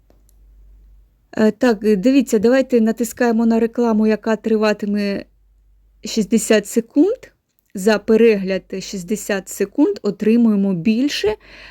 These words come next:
Е, повертаємося на колишню вкладку, тиснемо на клейм і отримуємо вже шістдесят п'ять коінс.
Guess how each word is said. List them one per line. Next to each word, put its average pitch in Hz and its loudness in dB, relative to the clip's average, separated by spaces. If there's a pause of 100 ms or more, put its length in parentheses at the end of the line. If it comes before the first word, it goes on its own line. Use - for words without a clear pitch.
(120)
Е, 226 -2
повертаємося 220 0
на 208 -2
колишню 202 0
вкладку, 247 -4 (140)
тиснемо 294 0 (2250)
на 254 2
клейм 254 2
і 277 -2
отримуємо 233 0
вже 220 0
шістдесят 208 -4
п'ять 202 -4
коінс. 185 -2